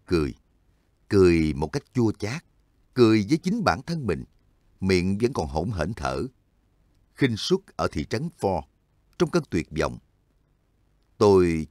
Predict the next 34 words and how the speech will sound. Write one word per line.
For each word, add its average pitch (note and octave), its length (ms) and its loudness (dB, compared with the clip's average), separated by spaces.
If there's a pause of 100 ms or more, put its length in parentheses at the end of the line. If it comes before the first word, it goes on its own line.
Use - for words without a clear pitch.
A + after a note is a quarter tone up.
chợt F2 260 -2
nảy E2 260 -4
ra F#2 160 -6
một - 200 -14
ý B2+ 160 -4
định. C#2 220 -6 (1000)
Cái D3 140 0
ý C3+ 160 0
nghĩ F2+ 280 -4
cay G#2+ 200 -2
độc - 220 -8
ấy D3 280 -6 (240)
làm G2 340 0
sao E3 300 -4
lãng F#2+ 260 -4
được E2+ 220 -4
tâm G2+ 160 -2
trí - 160 -4
của C#3+ 100 -8
tôi, F2+ 280 -2 (220)
xóa F3 280 -4
sạch - 260 -4
mọi E2 240 -2
cơn F2+ 240 -2
đau. D#2+ 240 -2 (640)
Không G3 280 0
chừa G#2+ 220 2
lại F#2 120 0
một F#2+ 160 -6
chút G3 160 -6
dấu C#3 260 0
vết G3 200 -2
nào D#2+ 200 -4
cả. E2 260 -10